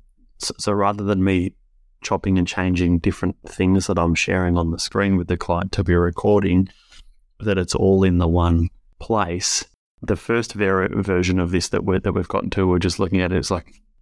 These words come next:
it looks from the outset, it almost looks like a statement of advice. And are we actually achieving anything by doing it that way? How, how, there's a few people that are doing it. How, how are people that are doing it that's working really well?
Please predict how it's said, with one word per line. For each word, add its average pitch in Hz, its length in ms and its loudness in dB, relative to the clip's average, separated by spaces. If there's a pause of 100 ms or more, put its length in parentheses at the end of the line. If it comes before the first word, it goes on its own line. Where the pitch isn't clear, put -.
it 95 60 -6
looks 127 260 -2
from 107 160 2
the 95 160 4
outset, 101 480 -2
it 101 100 -4
almost 120 420 0
looks 135 240 -2
like - 240 -6
a 104 60 0
statement 101 480 0
of 90 100 2
advice. 95 440 -2
And 95 100 -2
are 90 80 2
we 95 140 2
actually 101 480 0
achieving 101 560 2
anything 95 460 0
by 90 180 2
doing 92 340 2
it 95 140 -2 (300)
that 95 220 -4
way? 87 280 -2 (320)
How, 131 260 0
how, 135 240 0 (220)
there's 127 160 2
a 135 40 -2
few 180 120 2
people 139 220 2
that 101 100 2
are 95 40 2
doing 107 200 2
it. 95 80 -2
How, 117 300 -4
how 131 240 0
are 151 40 -2
people 127 240 0
that 107 220 0
are 98 40 0
doing 98 280 2
it - 160 -2
that's - 200 -6
working 95 300 2
really 87 240 2
well? - 380 -2